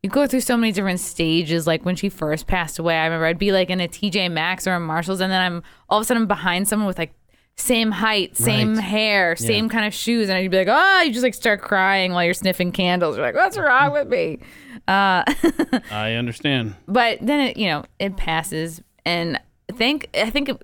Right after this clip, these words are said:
Speaker 1: you know, everything happens for a reason. So, like, after she passed away is when I really turned my focus into working harder at comedy. I started doing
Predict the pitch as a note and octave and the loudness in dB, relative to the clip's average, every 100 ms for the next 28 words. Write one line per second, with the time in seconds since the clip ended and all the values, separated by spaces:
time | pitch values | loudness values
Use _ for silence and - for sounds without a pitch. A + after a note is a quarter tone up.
0 | - - F3 F3+ G3 F3+ E3 D#3+ - E3 | -10 -4 -2 0 0 0 0 -2 -2 -2
1 | D#3 D3+ D#3 D#3+ D#3 D3 D3 E3 E3 F3 | -2 -2 -4 -6 -4 -2 -2 -2 -4 -6
2 | - E3 D#3+ D#3+ E3 F3 D#3 D3+ E3 D#3+ | -4 -4 -4 -2 0 2 0 -2 -2 -2
3 | D#3 D3 D#3 D#3+ D#3 - D3 D3 D3+ C#3+ | -4 -6 -4 0 0 -2 -6 -4 -2 -4
4 | D3+ C#3+ D3+ E3+ - D#3 D3 D#3 D3+ D3+ | -2 0 0 -2 -4 -6 -4 -6 -6 -8
5 | D3 D3+ D3+ D3 C#3+ - C#3+ D3 D3 C#3+ | -4 -2 0 -2 -4 -4 -4 -4 -4 -6
6 | C#3+ - D3+ D3 D3 D3+ | -6 -4 -4 -4 -6 -8